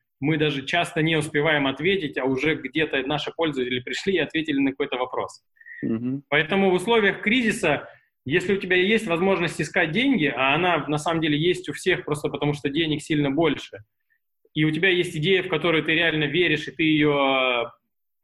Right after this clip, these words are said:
Speaker 1: каким-то образом, э, проверил, хотя бы на уровне поговорить, э, м, э, вокруг с людьми, ну, вперед, иди делай.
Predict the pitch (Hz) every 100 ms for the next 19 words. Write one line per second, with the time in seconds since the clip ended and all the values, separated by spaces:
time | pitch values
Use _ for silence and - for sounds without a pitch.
0 | _ - 143 170 170 165 147 139 139 135
1 | 131 127 120 123 147 147 180 156 131 123
2 | 113 135 156 143 143 156 143 135 127 135
3 | 135 143 151 143 - 131 123 120 117 120
4 | 120 117 117 117 123 - 160 - 147 151
5 | 226 233 127 - 135 185 - 139 147 147
6 | 165 127